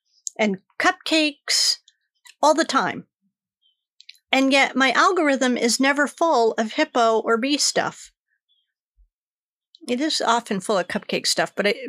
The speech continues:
to be fair, I follow a lot of cupcake accounts. What is up with that, though? Also, should I get that Kate Spade ladybug purse?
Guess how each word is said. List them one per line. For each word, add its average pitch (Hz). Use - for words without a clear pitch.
to -
be 220
fair, 220
I -
follow 180
a 180
lot 170
of 165
cupcake -
accounts. -
What 285
is -
up 285
with 466
that, 180
though? -
Also, 262
should 240
I 233
get 226
that 320
Kate 311
Spade 320
ladybug 311
purse? -